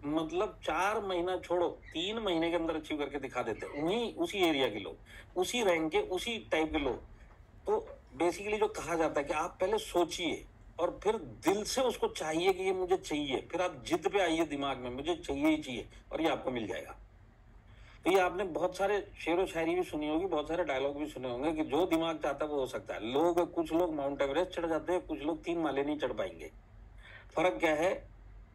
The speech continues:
दिमाग का। दिमाग में बैठ गया, तो शरीर अपने आप सारे काम हमको करवा के दे देगा। तो what bo-, body achieves, मतलब, जो mind believe करेगा, वही body achieve करेगी। आप ये पकड़ के चलिए। तो आज आपको क्या करना है, अपने दिमाग के अंदर इसको डालना है,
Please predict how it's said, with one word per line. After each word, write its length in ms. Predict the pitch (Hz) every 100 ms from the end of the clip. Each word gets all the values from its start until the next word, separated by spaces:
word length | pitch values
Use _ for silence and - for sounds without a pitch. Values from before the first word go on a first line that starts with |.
| -
दिमाग 280 | 139 143 113
का। 160 | 110 95
दिमाग 340 | 135 156 175
में 100 | 175
बैठ 160 | 151 147
गया, 100 | 175
तो 100 | 170
शरीर 300 | - 156 160
अपने 200 | - 175
आप 100 | 165
सारे 220 | - 131
काम 180 | 131 117
हमको 180 | 110
करवा 220 | 120 107 104
के 100 | 104
दे 120 | 92
देगा। 180 | - - - - - - -
तो 40 |
what 320 | 160 117 156 -
bo-, 540 | 143 120 127 127 113
body 280 | 127 349 -
achieves, 680 | - - - - - - -
मतलब, 340 | 143 143 147
जो 200 | 120 180
mind 520 | 170 240 131 170 226 185
believe 220 | 185 180
करेगा, 400 | 165 160 160 170
वही 220 | 160 156
body 240 | 156 127
achieve 280 | 135 - 113
करेगी। 300 | - 87 78
आप 200 | 110 127
ये 80 | 143
पकड़ 240 | 156 127
के 100 | 120
चलिए। 380 | 113 101 82 76 -
तो 160 | - -
आज 300 | 135 170 185
आपको 360 | 208 147 156 170
क्या 220 | 156 156
करना 320 | 151 120 104
है, 120 | 151 -
अपने 260 | 127 175 -
दिमाग 440 | - 113 180 185
के 80 | 175
अंदर 180 | 151 147
इसको 200 | - 170
डालना 340 | 127 113
है, 100 | 92